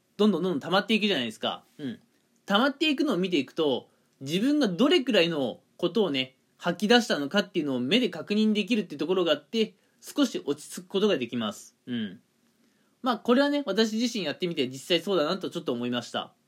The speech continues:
なので、頭の中が情報量いっぱいになってしまって、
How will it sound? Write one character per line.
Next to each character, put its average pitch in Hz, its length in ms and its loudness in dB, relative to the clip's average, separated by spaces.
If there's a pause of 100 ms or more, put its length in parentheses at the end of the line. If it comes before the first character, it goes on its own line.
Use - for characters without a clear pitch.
(560)
な 247 140 2
の 262 80 2
で、 185 220 -2 (560)
頭 240 380 -2
の 247 60 -2
中 240 220 -2
が 156 120 0
情 175 260 2
報 240 180 2
量 131 340 -2
い 165 100 -6
っ 160 140 -12
ぱ 240 140 4
い 226 40 2
に 226 40 2
な 233 60 0
っ 214 40 -6
て - 120 -18
し - 120 -12
ま 143 80 -4
っ 139 80 -8
て、 - 300 0